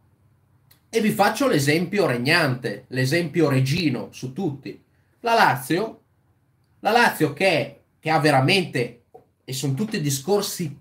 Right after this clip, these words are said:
proporzionali, eh, la Lazio c'ha una panchina, aveva, ha avuto una panchina orrida quest'anno, penso che siamo tutti d'accordo.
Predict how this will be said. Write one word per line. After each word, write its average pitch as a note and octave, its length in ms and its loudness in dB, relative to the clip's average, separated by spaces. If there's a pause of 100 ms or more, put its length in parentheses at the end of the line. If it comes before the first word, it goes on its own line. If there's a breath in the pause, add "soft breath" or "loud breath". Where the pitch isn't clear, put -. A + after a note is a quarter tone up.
proporzionali, D3+ 1200 -2
eh, C3 260 -4 (400 soft breath)
la A#3+ 120 4
Lazio F3+ 640 2 (680)
c'ha - 160 -2
una G3 180 0
panchina, F#3+ 760 0
aveva, D3 540 0
ha D3 100 4
avuto D3+ 360 0
una C3 140 -2
panchina E3+ 580 -6
orrida D3 580 2
quest'anno, A2 540 -12
penso F#3 320 -6
che D#3 100 -6
siamo D#3 340 -2
tutti F3+ 260 -4
d'accordo. C3+ 680 -2